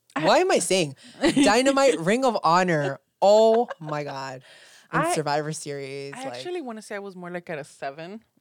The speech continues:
Speaker 1: We're at a seven?
Speaker 2: <laughs> 'Cause honestly, Dynamite was chill.
Speaker 1: Well, our energy was chill, but, like, as in terms of, like, schedule, as, like,
Speaker 2: Oh,
Speaker 1: us
Speaker 2: yeah, yeah, yeah.
Speaker 1: going,
Speaker 2: You're so
Speaker 1: yeah.
Speaker 2: right. You're so right. Yesterday too. Yesterday I was like,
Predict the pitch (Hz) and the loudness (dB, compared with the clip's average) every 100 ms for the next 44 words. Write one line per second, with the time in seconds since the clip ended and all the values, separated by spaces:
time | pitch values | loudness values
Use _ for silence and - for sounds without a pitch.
0 | - 262 320 269 180 160 160 196 - 220 | -8 -4 0 0 0 0 -2 -4 -6 -2
1 | - - - 339 403 - 370 311 294 339 | -2 -2 -4 -4 -2 -2 0 0 0 0
2 | 294 220 175 - - 220 247 180 107 185 | 0 0 -2 -8 -12 -4 -2 -2 0 2
3 | 190 - 190 285 226 180 156 147 - 160 | 2 2 0 2 -2 -2 -4 -4 -4 -2
4 | 147 151 147 147 - - 156 147 156 151 | 0 -2 0 -2 -4 -2 -2 -2 -8 -6
5 | 165 165 170 160 139 - - 143 160 165 | -6 -4 -2 -2 -4 -6 -6 -6 -2 2
6 | 180 202 _ _ - 160 311 381 370 302 | 2 0 _ _ -8 4 6 8 6 4
7 | 277 285 147 - - 202 - - - 165 | 0 0 0 -2 -4 -8 -8 -8 -6 -6
8 | 151 180 190 - 185 151 117 - - - | -6 -8 -8 -6 -4 -4 -6 -10 -20 -20
9 | - 214 214 247 226 220 220 190 165 175 | -4 -4 -4 -4 -2 -2 -4 -6 -6 -8
10 | 220 202 190 185 175 151 | -4 -2 -2 -4 -4 -6